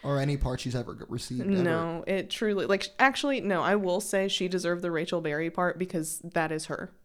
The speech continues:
Speaker 2: It,
Speaker 1: Yeah.
Speaker 2: it, it was literally, like, written for her.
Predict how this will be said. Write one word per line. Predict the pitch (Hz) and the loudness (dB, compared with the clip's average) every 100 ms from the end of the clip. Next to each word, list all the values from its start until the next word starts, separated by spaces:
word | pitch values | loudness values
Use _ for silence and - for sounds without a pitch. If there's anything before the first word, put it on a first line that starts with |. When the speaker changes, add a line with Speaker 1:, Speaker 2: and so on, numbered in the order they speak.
| - | -12
Speaker 2:
It, | - 180 | -2 0
Speaker 1:
Yeah. | - | 4
Speaker 2:
it, | 185 180 | 4 4
it | 190 | 2
was | 185 | 2
literally, | 185 185 175 170 165 151 - 190 185 - | 2 4 4 2 0 -4 -8 -6 -4 -2
like, | 170 | -2
written | 170 165 151 156 | 0 -2 -2 -6
for | 156 139 | -4 -6
her. | - - 180 | -4 -6 -6